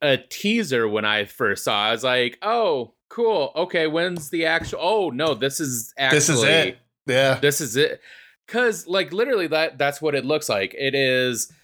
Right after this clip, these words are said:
Speaker 1: the, just a flat twenty twenty-six black, black background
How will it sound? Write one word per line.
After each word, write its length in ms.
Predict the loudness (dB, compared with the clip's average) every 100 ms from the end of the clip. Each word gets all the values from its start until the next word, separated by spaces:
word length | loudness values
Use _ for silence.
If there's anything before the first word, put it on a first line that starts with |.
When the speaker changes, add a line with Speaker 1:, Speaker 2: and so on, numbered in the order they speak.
| _ _
Speaker 1:
the, 580 | -12 -2 0 2 0 -2 -8 -4
just 320 | 0 0 0
a 300 | 0 0 0
flat 840 | -2 -8 -10 -8 -4 0 0 -2 -8 _ _ _ _ _ _ _ _ _
twenty 400 | -12 -2 0 0
twenty-six 960 | 0 0 0 -2 0 0 0 -2 -4 -6 _ _ _ _ _ _ _ _
black, 360 | -6 0 0 -2 _ -20 _
black 320 | -4 -2 -2 -2
background 800 | 0 0 -2 0 0 0 -4